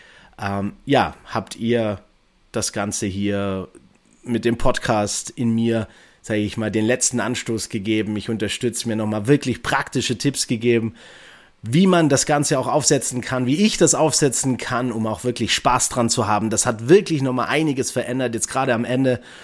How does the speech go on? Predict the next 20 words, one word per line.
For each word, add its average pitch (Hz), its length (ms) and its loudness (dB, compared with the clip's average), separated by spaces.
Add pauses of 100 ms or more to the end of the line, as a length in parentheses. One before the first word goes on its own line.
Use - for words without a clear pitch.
(200)
Und 107 420 0
ja, 123 220 4
dafür 113 400 0
herzlichen 123 560 -2
Dank. 143 320 0 (520)
Unsere 151 360 4
Reise 143 320 4
geht 143 180 2
ja 135 80 2
nächstes 143 400 2
Jahr 135 160 0
weiter, 143 320 2
da 127 100 2
freue 151 280 0
ich - 100 -4
mich 143 160 0
schon 135 160 0
drauf. 123 420 2
Und 120 80 0
ich 110 200 -4